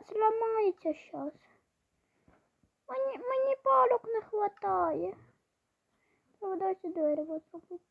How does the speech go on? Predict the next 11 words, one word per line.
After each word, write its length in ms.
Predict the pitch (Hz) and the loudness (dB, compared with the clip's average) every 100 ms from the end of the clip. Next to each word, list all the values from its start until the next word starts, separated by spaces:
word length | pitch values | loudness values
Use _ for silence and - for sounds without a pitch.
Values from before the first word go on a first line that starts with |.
| - | -18
Двадцять, 320 | 403 - 415 | -18 -18 -16
двадцять, 360 | 381 381 - _ | -10 -8 -10 _
двадцять 360 | 381 370 _ 392 | -10 -10 _ -16
дерева. 320 | 302 277 285 - _ _ _ _ _ _ _ - - | -10 -10 -10 -18 _ _ _ _ _ _ _ -20 -8
Треба 500 | 480 453 480 508 523 | -2 2 2 2 0
тепер 480 | 508 466 - 427 453 - | 0 -2 2 0 0 2
палочки 680 | 403 392 370 330 - - | 4 6 6 4 -4 -8
зробити 560 | 302 311 285 302 285 - | -4 0 2 2 -2 -6
із 200 | 277 - | -8 -8
цього 220 | - 302 | -12 -10
дерева. 400 | 311 311 302 330 | -10 -8 -8 -10